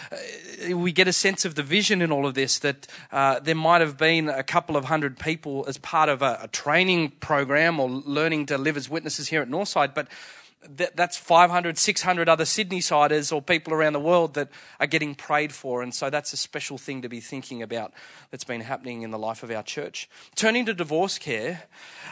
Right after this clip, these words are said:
um, how have you seen God at work in that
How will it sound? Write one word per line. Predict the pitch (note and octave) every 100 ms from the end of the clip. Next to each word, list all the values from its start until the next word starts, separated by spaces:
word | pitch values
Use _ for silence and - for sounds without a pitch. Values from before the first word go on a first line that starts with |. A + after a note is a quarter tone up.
| -
um, | F#3+ F#3+ F#3 E3 D#3 - - _ _ _ _ _ -
how | - - F3+
have | E3+
you | E3+ E3+
seen | - E3+ D3 C#3+
God | C3+ C3+ C3
at | B2 B2
work | B2+ B2+ A#2+
in | C3
that | A#2+ A2